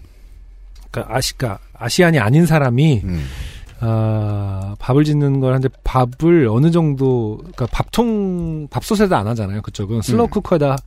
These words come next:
Speaker 1: 보통 하죠.
Speaker 2: 네.
Speaker 1: 그래서 뭐 하다가 중간에 뜸이 들기 전에 꺼내서 그걸 씻어.
Speaker 2: What?
Speaker 1: 어. 그래갖고 정확하게 what 같은 반응을 또 어떤 유튜버, 중국 쪽 그 what 그 유튜버가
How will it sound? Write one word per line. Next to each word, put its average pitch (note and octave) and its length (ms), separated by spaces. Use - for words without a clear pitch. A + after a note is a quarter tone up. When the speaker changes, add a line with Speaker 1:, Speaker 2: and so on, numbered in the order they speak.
Speaker 1:
보통 B2 240
하죠. B2 420
Speaker 2:
네. F#2 180
Speaker 1:
그래서 - 180
뭐 F3 160
하다가 A#3 340
중간에 A3+ 640
뜸이 C#4+ 300
들기 F3+ 240
전에 F3 260
꺼내서 C4+ 340
그걸 C3+ 140
씻어. - 400
Speaker 2:
What? A#3+ 240
Speaker 1:
어. A2+ 340
그래갖고 B3+ 320
정확하게 A3 380
what A3+ 300
같은 B3 280
반응을 F3+ 520
또 G#3+ 160
어떤 F3 280
유튜버, D3+ 340
중국 E3 440
쪽 E3 320
그 C#3 120
what D3+ 220
그 D3 160
유튜버가 D3 640